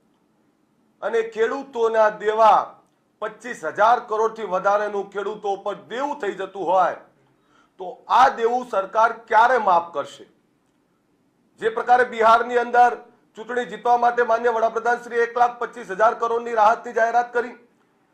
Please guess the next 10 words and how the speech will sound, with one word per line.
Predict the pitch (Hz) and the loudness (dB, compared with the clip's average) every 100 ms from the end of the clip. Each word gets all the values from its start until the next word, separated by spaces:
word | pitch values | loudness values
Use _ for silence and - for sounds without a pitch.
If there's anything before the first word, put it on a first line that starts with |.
| _ _ - | _ _ -18
ઉત્તર | 190 247 220 | -4 -2 -2
પ્રદેશમાં | 226 240 226 240 226 | -2 -2 0 -2 0
દેવા | 233 240 233 | 2 4 4
માફીની | 233 247 240 240 | 0 -10 2 2
વાત | 240 | 2
કરી, | 240 240 226 - _ _ _ _ _ _ _ | -4 -4 -8 -20 _ _ _ _ _ _ _
તો | 240 | -6
ગુજરાતના | 175 196 208 214 220 220 262 254 | -6 -6 2 4 2 2 -2 0
ખેડૂતોનું | 233 240 247 247 254 240 | -4 -4 -4 -4 -4 -8
દેવું | 247 | -8